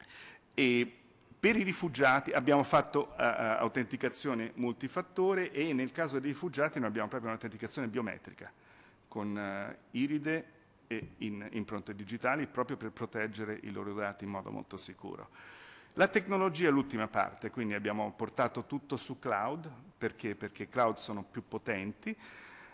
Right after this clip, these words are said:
Abbiamo fatto tutta una serie di attività, monitoraggio con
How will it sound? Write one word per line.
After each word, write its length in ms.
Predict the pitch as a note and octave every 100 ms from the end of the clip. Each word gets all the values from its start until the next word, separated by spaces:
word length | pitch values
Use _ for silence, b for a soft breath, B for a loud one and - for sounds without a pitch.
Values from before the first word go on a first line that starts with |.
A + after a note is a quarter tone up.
| -
Abbiamo 420 | A2 A2 A2 G#2
fatto 560 | - B2 A2 - A2+ -
tutta 260 | B2 -
una 100 | G#2
serie 240 | G2+ A#2 G#2
di 80 |
attività, 640 | G#2+ - A2+ A2 - A#2 G2+
monitoraggio 840 | G#2+ A#2+ A#2+ C3+ C3 E3 E3+ C3+
con 320 | B2 - B2